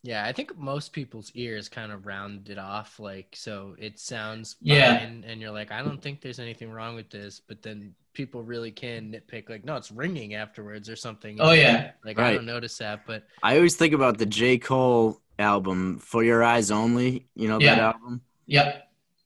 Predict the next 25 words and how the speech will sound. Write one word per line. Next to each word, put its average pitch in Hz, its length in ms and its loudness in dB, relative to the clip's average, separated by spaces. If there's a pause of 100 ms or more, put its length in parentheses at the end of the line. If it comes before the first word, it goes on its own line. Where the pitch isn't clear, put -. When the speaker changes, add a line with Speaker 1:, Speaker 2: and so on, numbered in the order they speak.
(120)
Speaker 3:
I, 123 180 2
I, 123 360 2 (260)
it 120 160 2
sound, 180 540 4 (300)
like, 131 200 2 (200)
it 127 140 2
sounded 190 340 6
fine 165 380 6
to 127 60 8
me, 110 380 4 (100)
but 117 180 2
then 131 380 4 (520)
I 117 60 2
remember 135 420 6
so-, 151 260 4
I 131 100 4
think 226 220 2
it 220 60 6
was 123 180 8
John 139 340 6
Glass 101 640 2 (600)
like, 107 140 4
Speaker 2:
Yeah. 123 100 6
Speaker 3:
posted 135 360 4
a - 60 -12